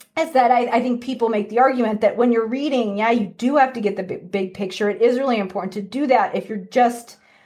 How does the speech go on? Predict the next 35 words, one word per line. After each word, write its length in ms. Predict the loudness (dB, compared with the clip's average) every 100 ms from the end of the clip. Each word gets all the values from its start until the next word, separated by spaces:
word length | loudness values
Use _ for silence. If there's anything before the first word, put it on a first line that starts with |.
| _
focusing 600 | 2 2 0 -2 -2 0
on, 600 | 2 4 4 4 2 -2
you 60 | 0
know, 100 | 2
I, 160 | 2 0 -4
you 120 | -2
know, 100 | -2
sometimes 480 | -2 -2 0 -2 -2
people 220 | -2 -2
criticize 680 | -2 -2 0 2 2 0 -4
the 500 | -8 -4 -4 -6 -8 _ _ _ _ -14
cu-, 160 | -10
reading 340 | -2 2 2 2
curriculums 720 | 2 2 2 2 2 -2 -6
'cause 140 | -2
they 140 | 0 -2
don't 420 | 2 2 2 4
really 500 | 2 4 0 -2 -8 _ _ _ _ 0
always 440 | 4 6 4 2
focus 360 | 2 2 0 0
on 200 | 2 2
the 80 | 0
big 240 | -2 -4
picture. 400 | -4 -8 -2 0
They're 160 | 4 4
just 220 | 2 -2
kind 180 | -2 0
of 140 | 0
very 640 | 0 0 2 0 0 -2 -6
zoomed 400 | -2 -2 0 0
in 300 | 0 0 2
on 220 | 0 0
these 360 | -4 -4 -6
isolated 560 | -2 -2 0 -2 -2 -4
skills. 560 | -2 2 2 0 -6